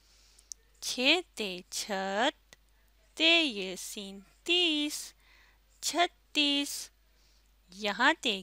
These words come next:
की आवाज़ दो दफ़ा आ रही है, और लफ्ज़ है छत्तीस।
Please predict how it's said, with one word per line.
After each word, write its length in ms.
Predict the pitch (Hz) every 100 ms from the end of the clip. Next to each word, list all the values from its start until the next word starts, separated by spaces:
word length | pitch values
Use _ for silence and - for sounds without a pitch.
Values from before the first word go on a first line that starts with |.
| -
की 200 | 202 190
आवाज़ 600 | 185 185 190 226 370 - _ _ _ -
दो 320 | 285 330 359 359
दफ़ा 320 | 320 - 285
आ 120 | 277
रही 240 | 262 269 262
है, 280 | 277 277 277 _ _ _ _ _ _ - - _ _ -
और 160 | 202 190
लफ्ज़ 420 | 202 254 330 -
है 420 | - 202 196 226 370 _ _ _ _ _ _ -
छत्तीस। 960 | - 330 - _ 220 196 190 - -